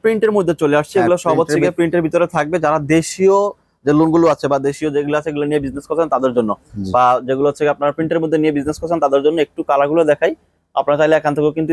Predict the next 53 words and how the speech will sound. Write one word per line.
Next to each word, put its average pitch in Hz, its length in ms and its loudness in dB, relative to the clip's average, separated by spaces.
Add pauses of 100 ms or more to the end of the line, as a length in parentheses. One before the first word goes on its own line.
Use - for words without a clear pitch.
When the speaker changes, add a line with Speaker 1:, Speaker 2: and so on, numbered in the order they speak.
Speaker 1:
স্ক্রিনশটটা 151 440 -2
নিতে 151 200 0
পারেন। 185 140 2 (380)
ভাই, 156 80 2 (100)
এগুলো 190 240 4
কয়টা 214 180 0
করে 208 200 0
সেট 151 160 -2
থাকে 120 140 0
ভাই? 143 120 0 (200)
Speaker 2:
এগুলো 180 220 2
দুইটা 170 260 0
করে, 151 200 2
জমজমে 170 440 0
কালেকশনে 170 380 0
যা 160 100 2 (120)
দেখতে - 240 -2
পাচ্ছেন 165 320 -2
প্রিন্টে, 160 260 -2 (100)
এগুলো 156 180 2 (120)
দুইটা 165 240 0
করে 170 120 2 (100)
কালার 151 240 2
হয়, 165 140 2
আপনারা 151 240 -2
দুইটা 143 260 -2
করে 156 140 -2
নিয়েও 175 240 0
আপনি 143 140 -8 (100)
বিজনেস 139 360 0
শুরু 143 180 0
করতে 147 280 -2
পারবেন। 139 240 0 (320)
Speaker 1:
এটা 151 160 0
মূলত 196 260 2
দুইটা 185 200 2
করে 185 120 4
সেট 156 180 -2
হয় 147 60 0
Speaker 2:
হ্যাঁ, 127 100 0
Speaker 1:
না? 175 80 0
Speaker 2:
দুইটা 147 220 2
করে 143 160 4
সেট 127 200 -4
Speaker 1:
ওকে। 120 100 2
Speaker 2:
আমাদের, 117 240 0 (100)
প্রত্যেকটা 147 360 -4 (100)
কালারের 156 320 2 (180)
ডিজাইনে 147 360 0
দুইটা 147 220 0
করে 143 140 2 (120)
সেট 139 200 0
হয় 170 160 2